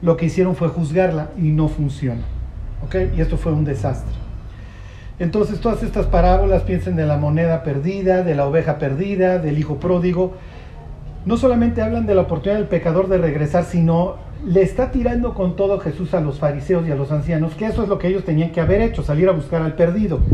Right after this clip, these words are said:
¿sí me explicó? Y por eso pone ejemplos ridículos como, "A ver, ¿quién de ustedes si tiene cien ovejas y se le pierde una, no deja las noventa y nueve?". Le hubieran dicho, "Pues ni uno".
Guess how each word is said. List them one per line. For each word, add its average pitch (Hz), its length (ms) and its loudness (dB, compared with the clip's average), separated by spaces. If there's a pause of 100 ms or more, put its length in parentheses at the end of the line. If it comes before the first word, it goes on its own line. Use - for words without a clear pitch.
(200)
¿sí - 100 0
me 175 100 4
explicó? 170 380 -2 (280)
Y 302 80 -2
por 320 100 0
eso 285 220 0
pone 220 180 0
ejemplos 185 360 -2
ridículos 170 420 -2
como, 147 200 -2
"A 156 60 2
ver, 190 180 2
¿quién 254 180 2
de 277 60 0
ustedes 226 340 -2
si 170 60 -4
tiene 190 220 -2
cien 180 220 0
ovejas 175 320 2
y - 80 4
se 147 80 4
le - 80 4
pierde 165 280 0
una, 165 220 0 (540)
no 185 160 4
deja 190 220 2
las 160 180 0
noventa 156 320 2
y 160 60 2
nueve?". 170 320 0 (200)
Le 170 80 0
hubieran 156 420 -2
dicho, 160 300 -6 (240)
"Pues 156 100 0
ni 202 140 2
uno". 254 280 0